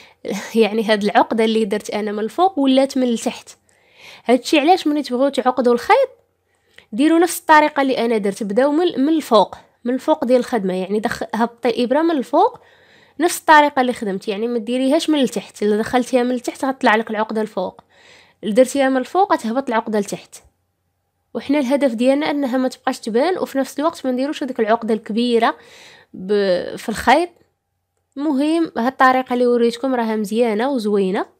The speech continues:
<laughs> مزيانه وزوينه. المهم هنايا انا غادي نلوي الخيط على البراد تمنطاش مره، ونفس العدد غنحافظ عليه. لاحظوا معايا ديما غنبقى نحافظ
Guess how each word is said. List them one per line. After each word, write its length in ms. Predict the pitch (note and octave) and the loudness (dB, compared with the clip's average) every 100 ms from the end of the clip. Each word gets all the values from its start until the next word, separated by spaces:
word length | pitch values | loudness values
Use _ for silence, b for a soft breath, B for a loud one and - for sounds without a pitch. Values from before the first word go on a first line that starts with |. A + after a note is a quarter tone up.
| _ _ _ | _ _ _
<laughs> 340 | _ - - | _ -18 -4
مزيانه 580 | G3+ G#3 G#3+ G#3+ G#3+ B3+ | -2 0 2 2 2 0
وزوينه. 460 | A3+ A3+ G#3+ B3+ B3+ - _ - E4 F4+ D#4+ C#4 A#3+ G3 B - | 0 0 2 0 -2 -12 _ -14 -10 -10 -10 -10 -14 -16 B -6
المهم 520 | A#3+ C#4+ B3+ B3+ A#3 | -2 2 4 4 2
هنايا 440 | A3 A3+ A3+ G#3+ B3 | 2 4 4 4 4
انا 280 | - A#3+ | 4 0
غادي 240 | A3+ A3 A3 | 0 0 2
نلوي 340 | A#3 C#4+ B3+ | 2 2 2
الخيط 380 | A3+ - G#3+ G3 | 2 2 2 0
على 140 | F#3 | -4
البراد 360 | G3+ F#3+ A#3+ D#4 | -4 -2 -2 -2
تمنطاش 600 | - A#3 A3 A3+ C4+ C4+ | -4 -6 -4 -4 -4 -2
مره، 460 | A3+ G#3 F#3+ G3 - _ _ _ _ _ _ _ _ _ _ _ _ _ _ _ _ _ _ _ - | -2 0 -2 -2 -4 _ _ _ _ _ _ _ _ _ _ _ _ _ _ _ _ _ _ _ -4
ونفس 480 | A#3 A#3 D#4 - - | 2 4 4 0 0
العدد 400 | A3 A#3 C4+ C4 | 4 4 4 2
غنحافظ 580 | A#3+ A#3 B3 A#3 A#3 F#3+ | 0 2 4 4 0 -4
عليه. 480 | F#3 A#3+ E4+ - _ _ G#3+ | -2 0 0 -4 _ _ -6
لاحظوا 300 | A3+ A#3 G#3+ | -4 -2 -2
معايا 380 | G3 G3 D#4 - B B B B G3 | -2 -2 -2 -6 B B B B 0
ديما 340 | D4 D4 C4+ | 4 6 4
غنبقى 460 | C4+ B3+ A#3 A#3+ B3 | 4 2 2 0 0
نحافظ 640 | A#3 - B3+ A#3+ A#3+ B3+ | -2 2 4 4 2 -6